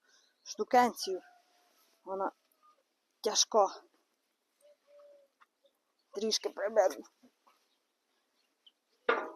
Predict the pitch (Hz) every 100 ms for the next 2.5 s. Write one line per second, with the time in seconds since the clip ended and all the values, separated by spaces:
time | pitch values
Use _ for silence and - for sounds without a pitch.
0 | - _ _ _ _ _ _ _ 571 571
1 | - - - - _ _ _ _ _ _
2 | 277 277 233 233 208